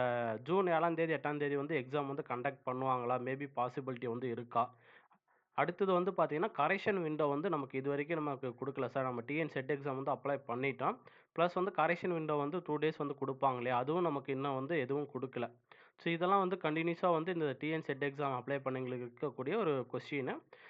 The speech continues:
நானும் வந்து பார்த்தீங்கன்னா, கண்டினியூஸா வந்து பார்த்தீங்கன்னா, எவ்ரி டே வந்து மார்னிங், ஈவினிங்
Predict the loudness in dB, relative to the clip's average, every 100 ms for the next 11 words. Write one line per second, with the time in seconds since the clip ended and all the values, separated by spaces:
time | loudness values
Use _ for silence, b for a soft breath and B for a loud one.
0 | B 2 6 6 6 4 4 2 4 2
1 | 2 2 0 0 0 2 2 2 0 0
2 | 0 0 2 0 0 2 4 4 -2 0
3 | 4 4 2 0 0 0 0 -2